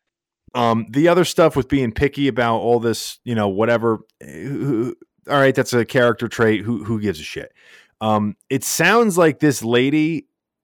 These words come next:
and I'm shooting from the hip, gut feeling, bro brain here, is it sounds like she's not happy with herself, and she's watching her friend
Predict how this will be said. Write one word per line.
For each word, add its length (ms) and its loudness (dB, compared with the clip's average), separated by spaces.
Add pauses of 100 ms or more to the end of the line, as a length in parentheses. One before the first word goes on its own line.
(120)
and 120 -4
I'm 120 -2
shooting 400 0
from 220 -4
the 80 -2
hip, 360 -4
gut 240 2
feeling, 560 -4 (160)
bro 240 0
brain 340 -2
here, 480 -8
is 520 0 (920)
it 140 -4
sounds 420 0
like 160 4
she's 400 0
not 240 2
happy 340 0
with 180 2
herself, 680 -2 (220)
and 400 -4
she's 300 -6
watching 480 0
her 200 2
friend 640 -4